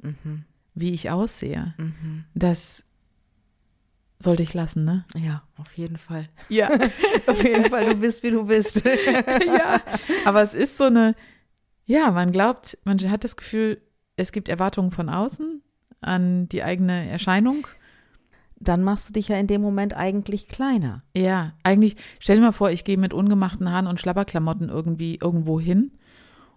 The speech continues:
Speaker 2: und entschuldige mich einfach nicht dafür.
Speaker 1: Mhm.
Speaker 2: Das ist doch cool, oder?
Speaker 1: Ja, auf jeden Fall. Und es passiert gar nichts. <laughs>
Speaker 2: Ja, und was passiert? Nichts.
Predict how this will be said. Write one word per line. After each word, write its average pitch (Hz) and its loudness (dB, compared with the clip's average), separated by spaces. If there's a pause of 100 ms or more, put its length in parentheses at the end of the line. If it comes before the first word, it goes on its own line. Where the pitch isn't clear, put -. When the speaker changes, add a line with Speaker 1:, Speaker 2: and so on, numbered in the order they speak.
(140)
Speaker 2:
und 180 2
entschuldige 190 0
mich 170 -2
einfach 165 -6
nicht 196 0
dafür. 143 -6 (100)
Speaker 1:
Mhm. 247 -6 (180)
Speaker 2:
Das 180 -4
ist - -8
doch 202 0 (100)
cool, 143 -2
oder? 165 2
Speaker 1:
Ja, 233 4 (400)
auf - -6
jeden - 4
Fall. 370 4 (400)
Und 247 2
es 220 2
passiert 180 0
gar 190 2
nichts. - 0
<laughs> - -10
Speaker 2:
Ja, 262 6 (200)
und 214 6
was 208 2
passiert? 233 0
Nichts. 208 2